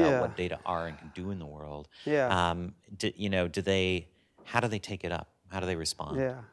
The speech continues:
Speaker 1: I have to say, you know, it can be very challenging because what I'm proposing, um, makes their work more difficult. Um, and I'm asking them to, you know, a,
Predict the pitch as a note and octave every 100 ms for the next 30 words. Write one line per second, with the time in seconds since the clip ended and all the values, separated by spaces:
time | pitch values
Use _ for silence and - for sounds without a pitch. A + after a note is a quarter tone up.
0 | _ - - - A3+ A#3+ - - G3 C#3+
1 | C3+ D3 C#3+ D3+ D#3+ - G#3+ G#3 E3+ F3
2 | F3 - D3+ D#3 F3 B2 A#2 A#2+ A#2+ B2+
3 | B2+ C3 C#3+ C#3+ C#3+ - - D3 - D#3
4 | D#3+ C#3 D3 C#3+ C#3+ D3 - - _ _
5 | _ _ C#3+ C3 C3 C3 - - B2+ E3
6 | - A#3 F#3+ E3 D#3+ F#3 G3 D#3+ - B3+
7 | - - - - _ _ C#3 B2+ B2+ B2+
8 | C3 - C#3+ C3 B2+ C3 C3+ C#3 C#3 C#3
9 | D3+ - E3 D#3+ C3+ C3+ C3 C3 B2+ -
10 | C3+ C3 C3+ C3+ C3 - _ _ _ _
11 | _ _ C#3 D3 C#3+ C#3